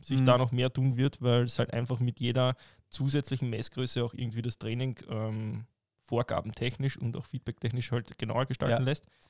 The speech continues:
Speaker 2: Was man vielleicht dann auch mit bedenken und mit besprechen können, ist, dass zu viele Zahlen eine Irre machen können.
Speaker 1: Ja.
Speaker 2: Das heißt, dass man dann auch einschränkt, welche Messgrößen
Speaker 1: Genau, vielleicht,
Speaker 2: behaltet
Speaker 1: dass man
Speaker 2: wirklich
Speaker 1: irgendwie
Speaker 2: im
Speaker 1: schon
Speaker 2: Auge, welche sind wichtig.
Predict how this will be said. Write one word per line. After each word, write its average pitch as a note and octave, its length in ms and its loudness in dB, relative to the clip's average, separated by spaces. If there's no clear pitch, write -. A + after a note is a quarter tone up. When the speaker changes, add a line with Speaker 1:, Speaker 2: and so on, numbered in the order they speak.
Speaker 2:
Was B2+ 120 0
man C#3 80 4
vielleicht B2 320 0
dann B2 140 -2
auch A2+ 180 2
mit C#3+ 440 -2
bedenken C#3 640 -4
und A#2 180 0
mit C3 200 -2
besprechen B2 500 -4
können, B2 320 0
ist, A#2+ 340 -2
dass A#2 180 -2
zu B2+ 200 0
viele B2+ 520 0
Zahlen A#2 440 2
eine A#2+ 140 0
Irre C#3+ 240 2
machen C#3+ 300 2
können. D3 400 4
Speaker 1:
Ja. A#2+ 100 -4
Speaker 2:
Das - 140 -6
heißt, - 220 0
dass A#2+ 100 0
man A#2 120 0
dann A#2 160 2
auch A#2+ 300 4
einschränkt, B2+ 880 -2
welche B2 300 0
Messgrößen B2+ 880 2
Speaker 1:
Genau, C3 240 10
vielleicht, A#2+ 160 8
Speaker 2:
behaltet C3+ 220 10
Speaker 1:
dass - 160 6
man C#3 120 8
Speaker 2:
wirklich D3 180 8
Speaker 1:
irgendwie - 160 4
Speaker 2:
im C3+ 60 6
Speaker 1:
schon C#3 140 4
Speaker 2:
Auge, E3 400 8
welche C#3 220 0
sind C#3 180 2
wichtig. B2+ 380 -2